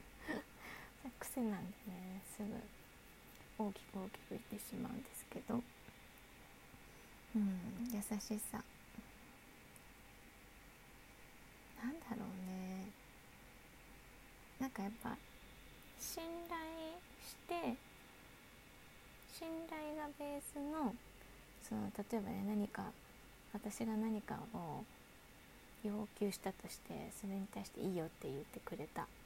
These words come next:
ていうのも優しさだけど、それが信頼がベースとしてあるかどうかって重要ですよ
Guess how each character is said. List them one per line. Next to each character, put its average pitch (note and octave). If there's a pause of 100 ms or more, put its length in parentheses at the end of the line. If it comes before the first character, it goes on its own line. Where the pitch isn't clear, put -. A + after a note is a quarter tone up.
(1080)
て G3+
い -
う F#3+
の F3+
も D#3
優 D3+ (260)
し -
さ -
だ F#3
け D#3+
ど、 D#3 (120)
そ -
れ A3+
が A#3+ (840)
信 C#4+
頼 C4+
が C4
ベ A#3 (140)
ー A#3
ス - (100)
と A3+
し -
て -
あ G#3+
る A3+
か F#3+
ど F3+
う F#3
か -
っ -
て D#3+
重 -
要 - (100)
で A3
す -
よ -